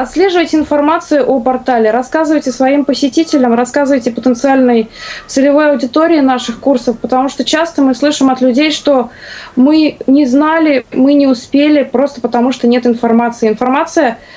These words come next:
вот по тем же соцсетям, нужна в офлайне, потому что люди, а откуда им знать, собственно говоря, если они не пользуются социальными сетями? Это первое. Ну и, э, здесь уже говорили, и еще раз хочется акцентировать, акцентировать,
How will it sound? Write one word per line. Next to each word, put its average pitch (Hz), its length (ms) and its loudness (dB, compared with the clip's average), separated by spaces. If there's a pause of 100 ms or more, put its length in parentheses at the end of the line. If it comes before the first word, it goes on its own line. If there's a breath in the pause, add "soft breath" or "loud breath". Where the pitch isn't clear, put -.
(100)
вот 247 160 -2
по 269 420 0
тем 302 200 0
же 247 100 -2
соцсетям, 240 680 -2
нужна 247 300 0
в 269 80 -2
офлайне, 247 460 0
потому 233 300 -2
что 233 160 -4
люди, 240 480 0 (140)
а - 120 -2
откуда 254 340 0
им 240 120 2
знать, 254 400 -2
собственно 233 380 -2
говоря, 254 200 2
если 254 200 -2
они 247 80 2
не 254 80 2
пользуются 233 460 0
социальными 208 480 -2
сетями? 185 480 -4 (640 loud breath)
Это 240 220 -2
первое. 240 580 0
Ну 320 260 2
и, 311 320 2 (160)
э, 247 280 2
здесь 294 200 -2
уже 269 140 0
говорили, 285 560 2
и 226 200 -2
еще 226 220 0
раз 294 140 0
хочется 254 320 -2
акцентировать, 269 840 0
акцентировать, 277 800 -2